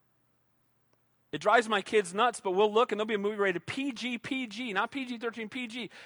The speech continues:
And I'll go to screen it dot com or I'll go to some of these other places, and if they take God's name in vain, what?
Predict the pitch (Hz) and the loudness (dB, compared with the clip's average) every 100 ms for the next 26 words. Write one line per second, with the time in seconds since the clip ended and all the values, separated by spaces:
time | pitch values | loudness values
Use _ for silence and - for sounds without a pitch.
0 | - 170 185 190 247 233 220 165 - - | -2 2 4 4 4 4 2 2 -4 -20
1 | - - - 240 247 208 214 202 226 233 | -16 -10 -4 -2 0 2 2 2 2 2
2 | 214 175 214 214 - 240 247 214 226 220 | 4 2 2 2 0 -2 0 2 2 2
3 | 214 240 254 233 175 190 190 233 226 240 | 2 0 0 -2 -4 -4 0 0 2 0
4 | 220 220 202 226 226 190 202 214 165 185 | 4 4 4 0 -2 -2 -2 -2 0 2
5 | 202 | 2